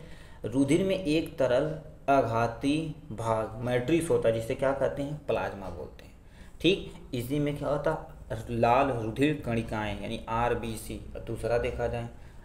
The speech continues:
डब्ल्यूबीसी, तीसरा हो गया platelet निलंबित होता है, प्लाज्मा में प्रोटीन, लवण तथा हार्मोन भी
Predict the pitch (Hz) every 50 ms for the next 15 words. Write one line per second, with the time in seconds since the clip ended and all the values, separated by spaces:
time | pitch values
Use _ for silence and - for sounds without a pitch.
0 | - - 110 95 101 107 101 - 101 113 131 123 123 120 113 120 - 117 113 117
1 | 113 - - 120 113 - 120 123 131 127 123 117 117 123 120 120 - 110 113 113
2 | 113 113 - 120 131 127 - 120 104 101 95 90 92 101 127 131 131 - - 117
3 | - 120 117 107 107 113 117 - - - - - - - - 123 123 120 120 123
4 | - 143 147 151 151 151 143 - 123 127 120 120 120 131 139 143 139 131 120 117
5 | 120 127 123 123 123 117 - 120 110 107 107 107 104 107 110 120 123 123 120 110
6 | 135 156 175 -